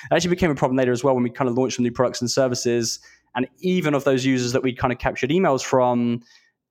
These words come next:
we kind of hadn't set it up where they expected to have a dialogue with us. So, you know, then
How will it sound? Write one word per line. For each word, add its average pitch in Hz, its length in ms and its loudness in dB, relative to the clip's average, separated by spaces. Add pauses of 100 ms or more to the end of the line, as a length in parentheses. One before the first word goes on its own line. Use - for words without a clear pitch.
(260)
we 156 180 0
kind 190 240 0
of 151 100 -2
hadn't - 520 -4
set 139 200 0
it - 140 -2
up 151 240 0
where 135 80 4
they 131 120 4
expected - 680 -4
to 131 80 -6
have 127 100 0
a 117 40 0
dialogue 117 340 2
with 98 100 -2
us. - 280 -4 (240)
So, 131 200 2
you 123 200 2
know, 113 40 -8
then 123 360 0